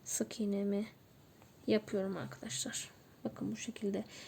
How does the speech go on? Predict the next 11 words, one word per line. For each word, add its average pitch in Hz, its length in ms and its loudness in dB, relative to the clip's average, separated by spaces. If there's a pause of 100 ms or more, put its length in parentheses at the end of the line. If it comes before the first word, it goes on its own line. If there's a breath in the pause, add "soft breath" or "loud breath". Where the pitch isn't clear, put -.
(180 loud breath)
hepsinin 233 600 10
aynı 240 260 10
hizada 208 460 10
olup 196 380 10 (540)
püsküllerimizi 185 760 8
yapıp 220 480 8 (300 soft breath)
sıranın 196 440 10
sonuna 196 360 8
kadar 180 360 2 (300 loud breath)
gelelim 165 360 8
arkadaşlar. - 760 0